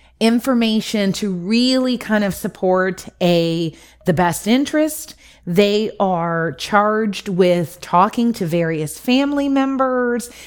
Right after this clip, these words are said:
They are not filing documents. They are, you know, yes, their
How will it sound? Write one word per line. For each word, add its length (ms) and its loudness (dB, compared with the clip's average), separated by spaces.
They 160 4
are 80 2
not 240 -2
filing 640 2
documents. 1120 -2
They 460 2
are, 640 0
you 140 -2
know, 280 -4
yes, 560 0
their 720 0